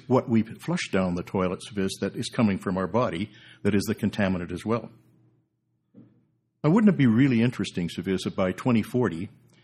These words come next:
if the cumulative impact of putting these things into water systems and it being recycled, so is going through, uh, from sewage to drinking water to sewage to drinking water, we knew something about the changes that were taking place in the river.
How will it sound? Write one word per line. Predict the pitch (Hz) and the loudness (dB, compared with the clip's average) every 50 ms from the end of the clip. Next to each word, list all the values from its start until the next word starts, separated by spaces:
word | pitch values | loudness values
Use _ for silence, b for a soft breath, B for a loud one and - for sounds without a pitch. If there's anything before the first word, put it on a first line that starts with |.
| b b b - | b b b -2
if | 104 101 - - | -2 -2 -2 -2
the | 92 87 85 - - - _ - | -4 -4 -4 -6 -10 -18 _ 2
cumulative | - 185 185 175 143 - 117 101 | 4 6 6 6 4 2 0 0
impact | 120 127 131 135 - - 95 87 85 80 - - - - | 2 2 0 0 0 -2 -4 -4 -4 -4 -8 -12 -10 -8
of | 110 - | -10 -4
putting | - 147 135 123 107 107 | -2 0 0 2 2 2
these | 117 123 117 - | 2 0 0 -2
things | 113 104 101 98 - | -2 -2 0 -2 -2
into | 98 90 - | -4 -6 -4
water | 101 98 101 113 117 104 | -2 0 0 2 2 0
systems | - - 92 - - - 87 90 104 - - B B B B B B - | -2 -4 -6 -8 -8 -8 -8 -8 -8 -10 -12 B B B B B B -2
and | - 110 | 0 0
it | - 117 | 2 2
being | 120 113 107 101 | 4 4 4 4
recycled, | 101 113 107 - - 113 104 - - 90 87 - | 2 0 0 -2 -2 -4 -4 -4 -4 -6 -6 -8
so | - - - 92 | -8 -8 -6 -6
is | 85 - | -6 -8
going | - 95 104 104 101 95 87 | -6 -4 -2 0 0 0 -2
through, | - - 110 104 98 92 - B B B B B B B _ | -2 -4 -4 -4 -4 -4 -6 B B B B B B B _
uh, | 90 90 90 87 87 | -4 -4 -4 -4 -6
from | - - 95 90 90 87 - _ | -6 -4 -4 -4 -4 -6 -8 _
sewage | - - - 135 127 120 113 107 - - - - | -10 -2 0 2 2 2 2 0 -2 -8 -10 -8
to | - - 85 | -6 -4 -4
drinking | 156 - 107 123 - - 110 101 | 0 2 2 2 2 2 0 0
water | 101 95 104 98 92 | 0 0 0 -2 -2
to | - - - | -4 -8 -6
sewage | - 117 113 107 95 - - | -4 -2 0 0 -2 -2 -6
to | - | -6
drinking | 82 90 107 123 - - 98 87 | -2 0 0 0 0 -2 -4 -4
water, | 82 80 76 85 110 - - _ b b b b b b b b b b b | -4 -4 -6 -6 -8 -8 -12 _ b b b b b b b b b b b
we | - 120 123 | 4 6 6
knew | 123 127 127 117 - | 8 8 6 4 2
something | 143 143 - - 120 110 | 0 0 2 2 2 2
about | 104 92 107 101 - | 2 2 0 -2 -2
the | 92 | -4
changes | - - 131 135 139 110 98 - | -2 0 0 2 2 0 -2 -2
that | 107 | -2
were | 98 98 | -2 -2
taking | - - 113 - - 104 | -2 -2 -4 -2 -2 -4
place | - - 104 101 98 - - | -6 -4 -4 -6 -4 -4 -4
in | 95 | -4
the | 95 | -2
river. | 98 117 117 92 - | -2 -2 -4 -4 -8